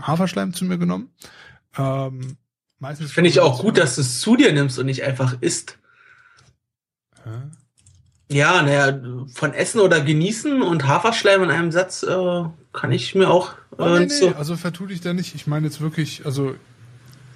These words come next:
Speaker 1: ich habe anfangs auch gedacht, okay, ist Mittel zum Zweck, ne? Man will ja einfach nur irgendwie, ich will mich gesund ernähren und ich will erstmal jetzt,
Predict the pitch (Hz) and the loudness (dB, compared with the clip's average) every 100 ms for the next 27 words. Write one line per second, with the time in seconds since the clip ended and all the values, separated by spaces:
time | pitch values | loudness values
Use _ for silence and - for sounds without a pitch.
0 | - 117 170 160 185 175 170 160 - 156 | -8 -4 -2 -4 -2 -2 -2 -4 -2 -2
1 | 143 127 160 156 156 147 139 120 120 175 | -2 -2 -2 0 -2 -2 -2 -2 -2 -2
2 | 180 151 160 156 139 135 131 131 120 123 | -2 -4 -4 -2 -4 -2 -2 -4 -6 -4
3 | 123 131 131 123 123 120 - - - - | -4 -4 -6 -4 -6 -8 -14 -20 -20 -10
4 | - 131 120 127 123 127 123 170 165 139 | -4 -2 -2 0 0 0 -2 0 0 -2
5 | 139 135 127 123 120 - - | -4 -4 -2 -2 -4 -8 -16